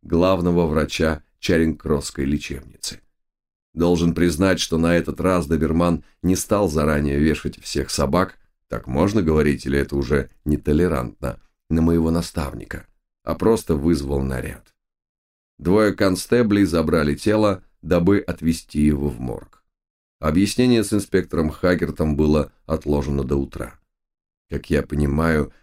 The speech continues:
лично нам никто не будет выдвигать обвинений в похищении врача и доведении его же до самоубийства, а ведь привязаться было к чему. Но, может быть, именно поэтому мой хитрый наставник пригласил Гавкинса,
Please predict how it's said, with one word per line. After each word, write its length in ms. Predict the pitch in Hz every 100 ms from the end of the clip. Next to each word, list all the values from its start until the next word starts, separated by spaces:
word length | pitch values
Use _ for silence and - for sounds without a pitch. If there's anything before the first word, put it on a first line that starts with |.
| -
лично 520 | 87 113 - 101 95
нам 220 | 117 123
никто 280 | 98 - 104
не 120 | 104
будет 320 | 95 104 87
выдвигать 480 | 78 73 78 76 73
обвинений 540 | 71 67 76 76 71 65
в 100 | -
похищении 600 | 78 69 - 65 64 64
врача 540 | 64 64 - 98 98 _ -
и 80 | 82
доведении 640 | 80 80 78 87 85 82
его 400 | 76 76 69 80
же 120 | 76 73
до 140 | 73
самоубийства, 960 | - 73 71 65 65 55 - 64 50 _ _ _
а 140 | 69 65
ведь 200 | 67 -
привязаться 720 | 62 62 62 65 62 - 78
было 300 | - 80 85
к 80 |
чему. 420 | - 123 110 - _ _ _ _ _ _ _ _ _ _
Но, 140 | 76 80
может 400 | 85 90 87 76
быть, 380 | 71 85 - _ _ _
именно 340 | 98 104 107 101
поэтому 640 | 101 107 113 90 80 78
мой 200 | 85 82
хитрый 420 | - 110 - 82
наставник 640 | 76 - - 110 90 76
пригласил 500 | - 76 80 - 98
Гавкинса, 800 | 80 98 90 - 80 76 - 78